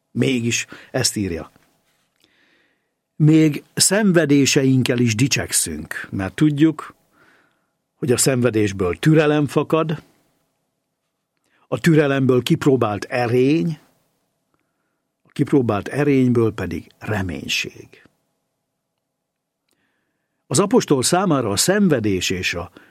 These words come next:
szorongatás tipikus állapota azoknak, akik az evangéliumot értetlenség és üldöztetések közepette hirdetik. De ilyen helyzetekben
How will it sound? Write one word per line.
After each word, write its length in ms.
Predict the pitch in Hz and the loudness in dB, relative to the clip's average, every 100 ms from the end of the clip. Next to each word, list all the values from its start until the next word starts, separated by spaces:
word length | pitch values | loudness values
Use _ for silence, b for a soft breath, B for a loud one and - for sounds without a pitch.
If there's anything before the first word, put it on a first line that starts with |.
| b b | b b
szorongatás 1160 | - - 151 151 160 151 156 151 160 156 - - | -4 2 2 4 4 2 0 0 0 0 -2 0
tipikus 460 | 156 113 - - | -2 -2 -6 -6
állapota 500 | 95 95 90 98 90 | -4 -4 -4 -6 -6
azoknak, 720 | 160 156 117 87 - 135 156 - B B B B B B _ | -2 -2 -2 -6 -4 -4 -6 -14 B B B B B B _
akik 320 | - 131 143 | -8 -4 0
az 200 | 143 123 | 0 0
evangéliumot 960 | 156 127 113 110 117 117 120 127 123 - _ _ | -2 -2 0 2 2 4 2 2 0 -10 _ _
értetlenség 920 | 147 131 120 98 120 127 123 131 123 | 2 2 -2 -4 -2 -2 0 0 2
és 200 | 127 - | 0 0
üldöztetések 960 | 202 143 113 90 - 85 98 87 80 - | 2 4 2 0 -4 -6 -6 -6 -6 -6
közepette 520 | 110 101 92 98 101 | -6 -4 -6 -6 -4
hirdetik. 720 | 101 95 82 - 101 - - _ _ _ _ _ _ _ _ _ _ _ _ _ _ | -2 -4 -6 -12 -16 -20 -20 _ _ _ _ _ _ _ _ _ _ _ _ _ _
De 280 | _ 101 95 - | _ -8 -8 -2
ilyen 320 | 160 196 110 | 2 2 0
helyzetekben 920 | 92 90 87 87 87 85 85 110 143 | -8 -8 -6 -6 -6 -6 -8 -8 -8